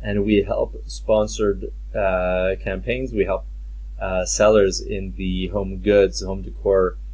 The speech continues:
categories in particular with sponsored, uh, um, sponsored products, sponsored brands, sponsored display, uh, for their, uh, Amazon storefronts and brands. And if that could be you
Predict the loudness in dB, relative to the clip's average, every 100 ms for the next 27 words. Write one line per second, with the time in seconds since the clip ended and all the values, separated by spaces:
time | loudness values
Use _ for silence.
0 | -8 2 4 4 2 -2 -6 -8 -2 2
1 | 4 2 -2 -6 -4 -4 -4 -6 -6 -6
2 | -6 -10 -10 -10 -10 -10 -12 -12 -10 -10
3 | -10 -6 -6 -6 2 4 6 2 -2 -6
4 | -6 -6 -6 -6 -8 -4 0 0 0 -4
5 | -6 -10 -10 -10 -6 -6 -6 -8 -6 2
6 | 4 4 0 -10 -10 -10 -10 -10 -10 -8
7 | -8 -8 -10 -6 -2 -2 -2 -4 -4 -6
8 | -8 -8 -10 -10 -8 -8 -8 -8 -8 -6
9 | -2 -2 0 -4 -4 -8 -8 -6 -6 -6
10 | -8 -10 -12 -12 -10 -10 -4 -4 -4 -6
11 | -4 -4 -4 -2 -2 -2 -6 -2 0 -2